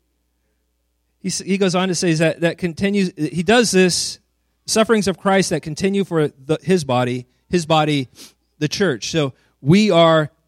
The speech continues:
the church. Who are we? The church. Who are you? The church. We are all the church.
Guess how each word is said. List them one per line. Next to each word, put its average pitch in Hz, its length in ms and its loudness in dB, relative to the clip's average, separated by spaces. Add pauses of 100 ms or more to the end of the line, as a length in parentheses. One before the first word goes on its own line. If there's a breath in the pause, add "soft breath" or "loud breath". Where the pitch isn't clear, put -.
(100)
the 151 100 4
church. - 720 -2 (200)
Who 208 160 4
are 214 120 6
we? 233 360 0 (580)
The 160 140 -2
church. - 800 -6 (440)
Who 185 100 0
are 196 100 2
you? 233 400 -2 (260)
The 165 120 0
church. 208 680 2
We 220 220 2
are 202 140 8
all 190 340 2 (640)
the 151 100 -2
church. - 840 -2